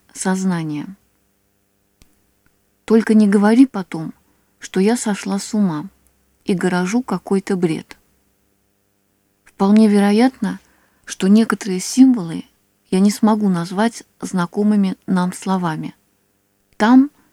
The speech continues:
мне было понятно все без слов. Вселенная — это кристалл. Ее кристаллическая структура многомерна.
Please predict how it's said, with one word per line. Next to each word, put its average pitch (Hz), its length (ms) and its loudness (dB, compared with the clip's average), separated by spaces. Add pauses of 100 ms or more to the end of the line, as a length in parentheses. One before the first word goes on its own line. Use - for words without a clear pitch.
(600)
мне 202 220 4
было 190 220 0
понятно 196 680 -2 (160)
все - 240 -4
без 196 220 -4
слов. - 560 -12 (1500)
Вселенная — 220 800 2
это 202 220 -2
кристалл. 180 600 -6 (1500)
Ее 208 220 4
кристаллическая 208 920 -4
структура 214 720 -2
многомерна. 185 840 0